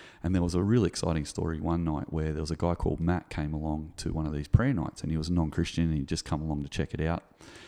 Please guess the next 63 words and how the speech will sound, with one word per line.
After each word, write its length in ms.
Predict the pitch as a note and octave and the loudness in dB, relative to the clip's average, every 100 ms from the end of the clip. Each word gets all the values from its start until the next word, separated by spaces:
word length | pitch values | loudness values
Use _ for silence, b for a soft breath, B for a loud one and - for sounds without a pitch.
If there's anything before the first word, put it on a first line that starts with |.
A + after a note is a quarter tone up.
| B B - | B B 0
And, 320 | F2 E2+ E2 | 4 4 4
uh, 200 | D#2+ D#2 | 4 4
he'd 180 | E2 G2 | 4 6
been 180 | F2+ D2+ | 6 4
sitting 300 | - E2 E2 | 0 2 2
there 180 | D#2+ | 2
in 100 | D#2 | 2
the 60 | D2+ | 0
group 280 | - F2 F#2+ | 2 0 0
time 260 | - D#2 | -2 0
as 120 | D#2 D#2 | -2 -2
we'd 160 | D#2+ | -2
been 180 | - D#2 | -2 -2
praying 280 | D#2+ E2 D#2 | -2 0 0
as 100 | D2 | -2
a 60 | C#2+ | -2
group. 320 | G2 F2+ - | 2 2 2
And 100 | F#2 | 2
then 100 | G#2+ | 4
when 120 | B2+ E2 | 4 2
we 100 | D#2 | 0
broke 360 | - E2 D2 G#2+ | 2 2 2 0
up, 180 | E2+ | 0
he 80 | E2+ | -2
came 260 | D#2+ F2+ E2+ | 0 0 2
into 200 | D#2 D2+ | 2 0
a 40 | |
group 240 | D2 E2 D2+ | -2 -2 -2
with 160 | D#2+ | -2
me 240 | E2+ E2+ D#2+ | 0 2 2
and 160 | D2+ | 0
Brad 220 | D2+ D2 | -2 -2
Ware 320 | D#2+ F#2+ D#2+ A#2 B B B | 2 2 0 -4 B B B
and 120 | - D#2+ | -8 -4
some 160 | E2 | 0
other 160 | D2+ D2 | 0 2
young 220 | F2 C#3 | 2 2
people. 280 | C3+ D#2 - - - - - _ _ - - | 0 -2 -6 -12 -20 -20 -20 _ _ -12 0
And 180 | F#2 F#2+ | 4 6
we 160 | A2 | 6
just 220 | F#2 F2 - | 4 0 0
sort 220 | E2+ D#2+ | 0 -2
of 60 | |
said 180 | - D#2+ | -2 -4
before 260 | D#2 - D#2 | -4 -2 -2
we 100 | D2+ | 0
started 320 | - D2+ D#2 | -2 -4 -4
praying 280 | - E2+ F2+ | -4 -2 -2
together, 340 | D2 D2 D2+ - B B B | -4 -6 -6 -10 B B B
"Oh, 120 | - G2 | 0 2
does 140 | F2 | 4
anyone 240 | A2 E2 | 2 2
have 140 | D2+ D2+ | 0 -2
anything 260 | D2+ - - | -4 -4 -4
they 60 | D#2 | -4
wanna 160 | D#2+ | -4
pray 260 | D2+ C#3 F3 | -2 -2 0
about?" 280 | F2+ D2+ - | -2 -4 -4
And 100 | E2 | -2
this 200 | F2+ - | -2 0
young 180 | D#2 D#2 | -2 -2
guy 180 | D2 D2 | -4 -4
goes, 400 | - D2 C#2+ - | -4 -4 -4 -8